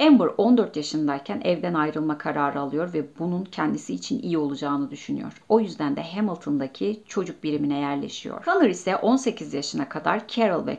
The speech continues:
Craig ile yaşamaya devam ediyor. İki bin yirmi yılında, yani on sekiz yaşına geldiğinde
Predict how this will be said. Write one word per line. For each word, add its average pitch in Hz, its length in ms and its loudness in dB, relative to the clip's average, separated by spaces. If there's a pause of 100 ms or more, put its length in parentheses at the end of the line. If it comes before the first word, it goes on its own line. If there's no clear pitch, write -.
Craig 208 280 0
ile 156 120 -2
yaşamaya 185 560 0
devam 160 360 2
ediyor. 139 280 -4
İki 240 180 2
bin 349 160 6
yirmi 269 300 8
yılında, 165 480 2
yani 196 300 0
on 220 180 4
sekiz 185 360 -4
yaşına 151 300 -2
geldiğinde 185 800 0